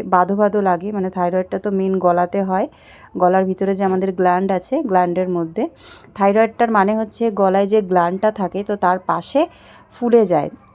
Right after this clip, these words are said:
ইনফেকশন ব্যাপারটা হয়, যার কারণে থাইরয়েডটা হয়। আর চুল প্রচুর পরিমাণে উঠবে, তার জন্য চুলের কেয়ার করতে হবে। হয়তো চুলের পরিমাণটা কমে যাবে যদি ভালো করে কেয়ার করা হয়।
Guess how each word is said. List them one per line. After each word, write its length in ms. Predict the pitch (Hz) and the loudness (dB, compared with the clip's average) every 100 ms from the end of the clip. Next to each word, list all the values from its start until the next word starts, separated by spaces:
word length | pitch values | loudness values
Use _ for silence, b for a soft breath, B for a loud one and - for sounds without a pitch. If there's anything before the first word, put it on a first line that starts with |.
| - | -4
ইনফেকশন 440 | 202 214 220 - 233 196 | -2 0 -2 -2 0 0
ব্যাপারটা 360 | 185 185 202 185 | 0 -2 -2 -2
হয়, 160 | 190 226 | -2 0
যার 140 | 208 180 185 | 0 0 0
কারণে 260 | 180 190 208 | 0 -2 -6
থাইরয়েডটা 480 | 185 170 170 170 190 175 | -6 -4 -4 -4 -8 -6
হয়। 180 | 151 156 B B B B B 170 170 | -8 -10 B B B B B 2 4
আর 160 | 170 175 175 - | 2 0 -6 -8
চুল 160 | 226 226 | -8 -6
প্রচুর 240 | 226 226 233 226 | -6 -6 -4 -2
পরিমাণে 340 | 226 226 226 220 | 0 0 0 -2
উঠবে, 220 | 202 220 | 0 0
তার 200 | 262 196 185 | 2 0 0
জন্য 140 | 196 202 202 | -2 -2 -2
চুলের 240 | 196 202 196 | -4 -4 -2
কেয়ার 200 | 202 214 | 0 0
করতে 320 | 214 214 - 208 | -2 -6 -4 -2
হবে। 180 | 208 220 233 | 0 0 0
হয়তো 220 | 202 196 208 | 0 -2 -6
চুলের 220 | 208 202 202 | -2 -4 -2
পরিমাণটা 400 | 196 196 202 208 208 | -2 -2 -2 -2 -2
কমে 200 | 196 208 | -2 0
যাবে 280 | 208 185 185 285 - 190 | 0 0 0 -4 -6 -6
যদি 160 | 185 190 | -4 -2
ভালো 160 | 185 180 180 | 0 0 0
করে 140 | 185 185 | -4 -2
কেয়ার 220 | 185 180 185 | -4 -2 -2
করা 160 | 180 185 | -2 0
হয়। 140 | 202 | -2